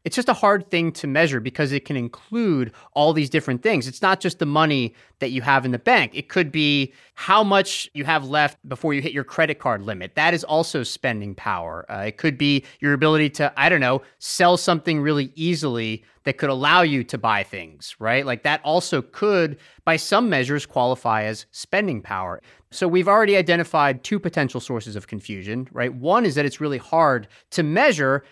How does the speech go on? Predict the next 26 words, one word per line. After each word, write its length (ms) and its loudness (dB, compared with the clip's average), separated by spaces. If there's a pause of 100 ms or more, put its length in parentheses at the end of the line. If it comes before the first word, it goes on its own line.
(100)
how 160 2
much 280 0
spending 440 -2
power 480 -4 (260)
people 280 -8
have. 580 -4 (180)
And 140 0
the 140 -6
other 340 4
is 240 0
that 320 4 (180)
we 140 2
don't 340 4
always 440 2
know 720 2 (500)
the 160 0
effects 640 0
of 180 -4
that 200 2
potential 420 -4
spending 400 -4
power 580 -4 (260)
on 600 2 (340)
actual 500 2
spending 640 -2
behavior, 680 -2